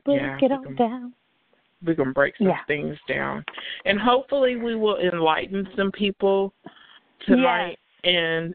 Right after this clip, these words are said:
Speaker 2: and get some light bulbs, um, going in people's
Speaker 1: Yeah.
Speaker 2: minds and, you know, just encourage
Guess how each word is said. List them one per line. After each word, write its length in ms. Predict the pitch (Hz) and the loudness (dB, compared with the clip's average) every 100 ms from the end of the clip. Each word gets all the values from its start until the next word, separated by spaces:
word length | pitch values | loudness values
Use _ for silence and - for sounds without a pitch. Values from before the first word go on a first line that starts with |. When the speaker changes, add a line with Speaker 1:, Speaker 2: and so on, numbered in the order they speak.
| - | -2
Speaker 2:
and 500 | 180 170 170 165 160 - | 0 2 -2 -6 -8 0
get 240 | 196 180 - - | 4 4 2 -4
some 200 | 180 165 | -2 2
light 340 | 170 180 170 | 2 0 -2
bulbs, 480 | 180 170 170 170 - - - - - - | 0 2 2 -2 -6 -16 -14 -12 -14 0
um, 600 | 175 160 160 156 151 165 - _ _ _ - _ _ - 190 | 2 4 2 -2 -8 -10 -14 _ _ _ -20 _ _ -2 4
going 560 | 185 175 165 165 175 175 - - - _ _ _ | 4 4 0 -2 -6 -10 -12 -14 -18 _ _ _
in 140 | 180 180 | -4 -2
people's 460 | 196 185 170 165 | 0 2 4 2
Speaker 1:
Yeah. 140 | 202 160 | 0 2
Speaker 2:
minds 600 | 160 165 160 165 170 175 _ _ _ - - - - _ - | 4 4 0 -4 -6 -8 _ _ _ -18 -14 -14 -16 _ 0
and, 540 | 185 170 165 165 165 | 2 4 2 -2 0
you 120 | 180 | 2
know, 420 | 170 160 165 165 170 _ - | 2 0 -2 -4 -8 _ -4
just 260 | 190 180 - _ _ _ _ _ _ _ _ _ _ _ - | 0 0 -2 _ _ _ _ _ _ _ _ _ _ _ -2
encourage 680 | 190 - 233 285 175 160 | -2 2 2 2 2 -2